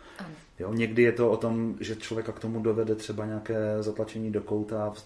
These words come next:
Speaker 2: natolik se vztekne, že ví
Speaker 1: Mhm.
Speaker 2: přesně, co nechce, a tím pádem jde odvážně hledat vlastně to, co chce,
Speaker 1: Ano.
Speaker 2: že po čem vlastně má toužit, aby se mu z toho nakonec stala vášeň, že jo, a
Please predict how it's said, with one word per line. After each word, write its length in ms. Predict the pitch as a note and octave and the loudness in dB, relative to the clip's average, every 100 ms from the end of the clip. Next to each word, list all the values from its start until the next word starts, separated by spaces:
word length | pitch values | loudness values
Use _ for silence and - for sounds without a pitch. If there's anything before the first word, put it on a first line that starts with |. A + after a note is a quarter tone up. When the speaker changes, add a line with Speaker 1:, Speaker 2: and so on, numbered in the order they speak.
| - | -12
Speaker 2:
natolik 300 | G2+ G#2 G2+ | -8 -6 -6
se 80 | A#2+ | -6
vztekne, 680 | - - - - G#2 C#3+ - - - G#3 | -6 -8 -8 -6 -6 -6 -8 -20 -8 -2
že 120 | G3+ G2 | 0 0
ví 80 | |
Speaker 1:
Mhm. 80 | - | -2
Speaker 2:
přesně, 280 | - G2+ A2 | -4 -6 -6
co 140 | - | -4
nechce, 460 | A2 G2+ - - G#2 | -4 -4 -8 -8 -8
a 40 | - | -6
tím 140 | G#2+ | -8
pádem 320 | G#2 G2+ G#2+ G#2+ - - - | -4 -4 -4 -4 -12 -14 -6
jde 300 | G#2 G#2+ G#2+ | 2 2 2
odvážně 540 | G#2+ G#2+ A2 A2 G#2+ | 0 0 -2 -4 -6
hledat 320 | G#2 G#2 G#2 | -2 -2 -4
vlastně 280 | G2+ - G#2+ | -6 -8 -8
to, 100 | A2 | -8
co 120 | A#2 | -10
chce, 320 | - - B2 D3 - - | -10 -8 -8 -10 -20 -14
Speaker 1:
Ano. 220 | F#3 D#3+ | -12 -10
Speaker 2:
že 120 | F#2+ G2 | -8 -8
po 100 | G2+ | -6
čem 140 | G#2 | -6
vlastně 220 | G2+ - | -6 -2
má 340 | G#2 G2+ G2 - - | 0 0 -2 -8 -6
toužit, 460 | G#2+ F#2+ A2+ B2 - - - | -4 0 -2 -4 -12 -20 -12
aby 140 | - | -8
se 120 | - G2+ | -4 -4
mu 100 | G2+ | -4
z 60 | |
toho 200 | F#2+ G2+ | -6 -8
nakonec 340 | G#2 - G#2 G2+ | -8 -6 -6 -6
stala 260 | - G2+ G2+ | -6 -4 -2
vášeň, 540 | F#2+ F2+ - A2 A2+ | -4 -6 -4 -4 -2
že 100 | F#2+ | -4
jo, 160 | G#2 | -4
a 60 | G#2 | -4